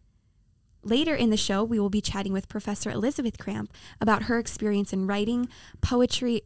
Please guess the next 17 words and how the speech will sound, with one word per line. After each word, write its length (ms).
writing 240
poetry 500
and 140
essays, 480
as 140
well 160
as 120
her 100
work 340
with 180
the 100
Elizabeth 380
Ann 140
Seton 320
Shrine 380
in 160
Maryland. 560